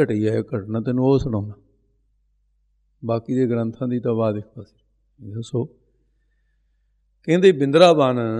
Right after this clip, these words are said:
ਜਿਸ ਦੀ ਉਪਮਾ ਸ੍ਰੀ ਗੁਰੂ ਗ੍ਰੰਥ ਸਾਹਿਬ ਵਿੱਚ ਵੀ ਆਉਂਦੇ ਆ, 'ਬਿੰਦਰਾਵਨ ਮਨ ਹਰਨ ਮਨੋਹਰ,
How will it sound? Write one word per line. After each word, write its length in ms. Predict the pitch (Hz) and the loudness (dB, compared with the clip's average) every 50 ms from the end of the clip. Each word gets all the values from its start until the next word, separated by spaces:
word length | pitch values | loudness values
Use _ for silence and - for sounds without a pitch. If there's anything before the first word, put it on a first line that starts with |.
| 123 151 - - _ _ _ _ _ _ _ _ _ _ _ _ _ _ _ _ _ _ _ _ _ _ _ _ _ _ _ _ _ _ _ _ _ _ _ _ _ _ _ _ - | -6 -8 -12 -16 _ _ _ _ _ _ _ _ _ _ _ _ _ _ _ _ _ _ _ _ _ _ _ _ _ _ _ _ _ _ _ _ _ _ _ _ _ _ _ _ -12
ਜਿਸ 380 | 123 110 117 139 139 - - - | -8 -2 0 0 0 -2 -4 -2
ਦੀ 480 | 131 143 143 143 143 139 139 139 - - - - - - - - - - - - - - | 0 4 4 6 4 4 2 0 -2 -8 -14 -20 -20 -20 -16 -12 -10 -10 -10 -8 -4 -2
ਉਪਮਾ 580 | 135 127 - - 143 139 135 135 139 139 135 | -2 -2 -2 -2 0 2 2 4 2 2 0
ਸ੍ਰੀ 280 | 131 - - 135 123 127 | -2 -4 -4 -2 -2 0
ਗੁਰੂ 280 | 117 127 127 131 120 | 0 0 0 0 0
ਗ੍ਰੰਥ 240 | 127 123 120 120 123 | 0 0 0 -2 -4
ਸਾਹਿਬ 300 | 120 - 131 123 123 123 120 | -4 -2 0 0 0 0 -2
ਵਿੱਚ 160 | 120 113 131 | -4 -6 -4
ਵੀ 120 | 123 135 | -2 -2
ਆਉਂਦੇ 240 | 135 135 135 135 143 | 0 0 0 0 0
ਆ, 80 | 139 139 | 0 0
'ਬਿੰਦਰਾਵਨ 680 | 131 123 131 127 131 131 135 131 127 127 135 131 135 | 0 -2 -4 -2 0 2 2 2 2 0 -2 -2 -2
ਮਨ 200 | 131 131 131 131 | -2 -2 -2 -2
ਹਰਨ 360 | 131 104 127 135 160 175 180 | 2 6 6 8 8 6 4
ਮਨੋਹਰ, 720 | 180 175 175 170 170 147 131 139 120 101 101 92 - - | 4 6 8 8 8 8 10 8 8 6 4 -2 -6 -12